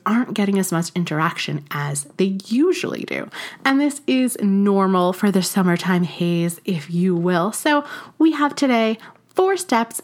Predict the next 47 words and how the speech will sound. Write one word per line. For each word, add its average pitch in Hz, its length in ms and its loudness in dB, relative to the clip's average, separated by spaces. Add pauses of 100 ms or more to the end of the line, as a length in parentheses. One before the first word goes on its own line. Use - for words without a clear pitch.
and 254 160 2
a 240 60 4
whole 370 520 0
bag 196 280 2
of 170 60 0
tools 143 540 -4 (460)
that 214 220 2
you 214 260 2
can 262 320 2
use 143 480 0 (300)
to 247 200 0 (180)
make 185 360 0
the 262 60 0
most 147 520 0
out 175 100 0
of 175 140 -2
your 185 160 -2
summertime 139 1000 -6 (120)
blogging 175 500 0
and 196 180 0
content 156 540 -6
schedule. - 600 -6 (180)
Very 262 300 0
fun, - 260 -4
right? 160 320 -6
So 233 140 0
let's 277 200 0
go 480 140 -2
ahead 240 260 0 (300)
and 220 180 0
dive 160 380 0
right 139 200 -2
in. - 260 -8 (340)
But - 80 -4
before 247 360 0
we 311 120 2
do, 254 200 0
let's 214 260 -2
go 269 100 2
ahead 175 460 0
and 220 320 0 (200)
hear 381 200 4
a - 20 2
word 320 220 2
from 294 160 0
our 294 120 2
sponsor. - 560 -2